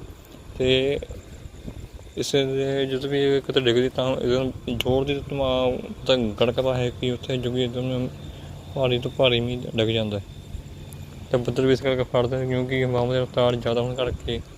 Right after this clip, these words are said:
ਅਹ, ਇੱਕ ਤਾਂ ਪੂਰਾ ਚੱਲਦਾ ਹੁੰਦਾ ਹੈ,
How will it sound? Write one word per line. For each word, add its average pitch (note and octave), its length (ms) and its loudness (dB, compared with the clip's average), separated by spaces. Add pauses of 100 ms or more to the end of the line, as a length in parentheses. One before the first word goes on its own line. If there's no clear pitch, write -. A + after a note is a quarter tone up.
(1500)
ਅਹ, B2 580 2
ਇੱਕ B2 120 0
ਤਾਂ C3+ 240 4 (320)
ਪੂਰਾ B2+ 220 6
ਚੱਲਦਾ B2 280 2
ਹੁੰਦਾ B2 240 0
ਹੈ, C3 60 -4